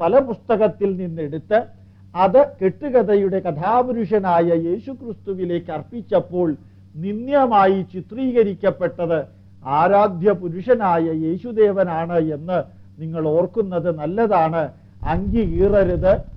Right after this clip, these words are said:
തൊലി മുറിയരുത്, എല്ലൊടിയരുത് എന്നീ ലക്ഷണങ്ങളെല്ലാം വെച്ചുകൊണ്ട് ഒരു പ്രജാപതിയെ ഭാരതീയർ സൃഷ്ടിച്ചിരുന്നു എങ്കിൽ പതിനായിരത്തഞ്ഞൂറ് വർഷമായിട്ട് ഹിന്ദു ധർമ്മം ഭാരതത്തിൽ നിലനിൽക്കുകയില്ലായിരുന്നു.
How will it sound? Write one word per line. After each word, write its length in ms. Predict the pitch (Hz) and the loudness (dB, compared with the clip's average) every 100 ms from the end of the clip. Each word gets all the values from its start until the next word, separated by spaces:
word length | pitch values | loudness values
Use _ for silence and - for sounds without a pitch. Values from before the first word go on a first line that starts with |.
| - 180 | -8 0
തൊലി 280 | 196 226 226 | 2 2 0
മുറിയരുത്, 720 | 180 180 214 233 131 151 196 277 - - - 185 | -4 -4 2 4 4 2 2 0 -6 -8 0 2
എല്ലൊടിയരുത് 920 | 220 226 190 185 247 240 196 165 190 - - - 170 | 4 6 6 4 4 6 6 4 2 0 -8 -4 0
എന്നീ 300 | 190 208 196 | 0 0 -4
ലക്ഷണങ്ങളെല്ലാം 1120 | 170 170 170 233 247 226 214 196 180 185 170 | 0 -2 -2 -2 0 0 2 4 4 2 2
വെച്ചുകൊണ്ട് 720 | 170 156 233 196 180 170 160 - - - 160 | -2 -8 -4 0 0 2 0 -2 -14 -18 -6
ഒരു 140 | 175 | -4
പ്രജാപതിയെ 880 | 170 165 165 208 226 208 190 190 180 | -2 -4 2 4 4 2 0 -2 -2
ഭാരതീയർ 720 | 156 151 180 214 190 196 180 | -2 -2 2 0 0 -4 -4
സൃഷ്ടിച്ചിരുന്നു 800 | 160 170 175 254 220 233 202 185 | -6 -10 -10 -10 -8 -6 -4 -4
എങ്കിൽ 540 | 185 170 160 170 165 135 - - - | -6 -6 -6 -4 -4 -6 -16 -20 -6
പതിനായിരത്തഞ്ഞൂറ് 1200 | 151 175 196 196 196 196 190 - 175 170 175 175 | -2 0 2 2 2 0 -6 -2 -2 -2 -6 -6
വർഷമായിട്ട് 1120 | 170 165 160 - 226 214 165 165 170 - 170 143 - - - - | -6 -4 -6 -4 -2 0 0 0 -4 0 0 0 -6 -20 -20 -10
ഹിന്ദു 440 | 196 202 196 202 | -8 -8 -6 -4
ധർമ്മം 520 | 156 165 165 202 185 156 | -2 0 -2 -2 -4 -4
ഭാരതത്തിൽ 720 | 151 175 180 190 185 175 165 | -2 -2 -2 -4 -6 -10 -8
നിലനിൽക്കുകയില്ലായിരുന്നു. 1600 | 170 208 202 165 202 190 180 175 170 175 180 180 170 170 165 | -8 -6 -6 -6 -8 -4 -4 -4 0 2 2 0 -6 -8 -10